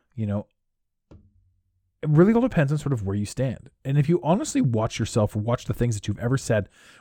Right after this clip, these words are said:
or watch every single thing that you don't like about life, when you realize that you're creating all of that, that's a huge, that's a huge thing. So when,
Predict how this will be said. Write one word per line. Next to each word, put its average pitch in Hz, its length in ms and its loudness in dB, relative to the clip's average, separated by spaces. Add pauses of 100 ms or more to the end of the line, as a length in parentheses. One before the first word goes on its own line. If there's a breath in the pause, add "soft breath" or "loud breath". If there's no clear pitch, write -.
or 139 160 2
watch 156 360 2
every 185 200 4
single 208 220 -2
thing 170 140 0
that 143 140 -4
you 117 60 -2
don't 127 280 -2
like 123 280 0
about 107 300 -2
life, 98 460 -6 (1080)
when 120 180 0
you 135 120 4
realize 180 560 4
that 117 120 2
you're 107 240 0
creating 101 840 -6 (100)
all 107 240 -2
of 113 100 -4
that, 113 340 -8 (720)
that's 117 200 -6
a 113 40 -6
huge, 113 340 -4
that's 131 180 -6
a 117 60 -8
huge 110 240 -6
thing. - 180 -8 (1800 loud breath)
So 151 420 4 (640)
when, 160 240 4